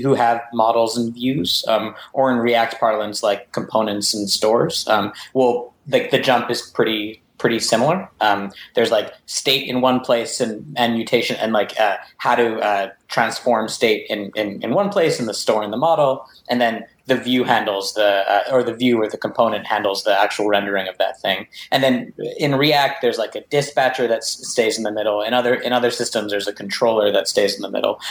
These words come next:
But, uh, in kind of big picture, the separation is very, very similar to, um, to,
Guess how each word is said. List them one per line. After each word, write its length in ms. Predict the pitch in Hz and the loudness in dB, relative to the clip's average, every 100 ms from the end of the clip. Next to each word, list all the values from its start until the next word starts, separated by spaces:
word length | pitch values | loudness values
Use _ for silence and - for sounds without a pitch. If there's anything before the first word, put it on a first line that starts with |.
| - | -2
But, 300 | 151 143 143 - - - | 0 0 -2 -12 -6 0
uh, 280 | 135 120 - - _ - | 2 2 -2 -10 _ -2
in 200 | 175 156 | 0 2
kind 180 | 170 147 | 2 2
of 160 | 117 - _ _ 147 - | 0 -6 _ _ -18 -4
big 260 | 170 156 - | 0 0 2
picture, 480 | 147 - 127 110 107 | 0 2 0 0 -2
the 80 | 120 | -2
separation 560 | 143 131 120 117 120 | 0 2 2 2 -2
is 120 | 104 | -8
very, 260 | 98 110 104 | -2 2 2
very 180 | 101 98 | 2 0
similar 600 | - 104 101 98 95 95 | 0 0 2 0 0 -4
to, 300 | - 107 101 | 0 2 4
um, 420 | 101 98 101 - 110 - - | 4 2 0 -6 -10 -16 -8
to, 420 | - 107 101 98 | 0 2 2 0